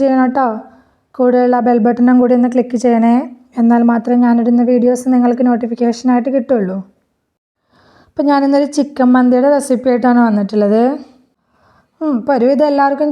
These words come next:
ചിക്കൻ മന്തിയൊക്കെ ഉണ്ടാക്കാൻ അറിയുന്നുണ്ടായിരിക്കും അല്ലേ? ഒരുവിധം എല്ലാവരും ട്രൈ ചെയ്ത് നോക്കിയിട്ടുണ്ടാവും. എൻ്റെ വേർഷൻ എങ്ങനെയെന്ന് ഞാനൊന്ന് കാണിച്ചു തരാം. ഒരുപാട് പണികളൊന്നുമില്ല, വളരെ സിമ്പിളായിട്ട് തന്നെ ഉണ്ടാക്കിയെടുക്കാൻ പറ്റും. അതിനായിട്ട്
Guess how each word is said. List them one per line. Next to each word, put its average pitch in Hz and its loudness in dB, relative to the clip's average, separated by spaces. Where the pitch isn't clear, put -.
ചിക്കൻ 269 -2
മന്തിയൊക്കെ 269 -2
ഉണ്ടാക്കാൻ 247 0
അറിയുന്നുണ്ടായിരിക്കും 214 0
അല്ലേ? 214 0
ഒരുവിധം 226 -2
എല്ലാവരും 226 -2
ട്രൈ 233 0
ചെയ്ത് 240 -2
നോക്കിയിട്ടുണ്ടാവും. 233 -6
എൻ്റെ 254 4
വേർഷൻ 254 -2
എങ്ങനെയെന്ന് 214 0
ഞാനൊന്ന് 190 -2
കാണിച്ചു 156 -10
തരാം. 156 -18
ഒരുപാട് 240 -2
പണികളൊന്നുമില്ല, 233 2
വളരെ 214 -2
സിമ്പിളായിട്ട് 240 -2
തന്നെ 233 2
ഉണ്ടാക്കിയെടുക്കാൻ 202 -4
പറ്റും. 202 -6
അതിനായിട്ട് 277 0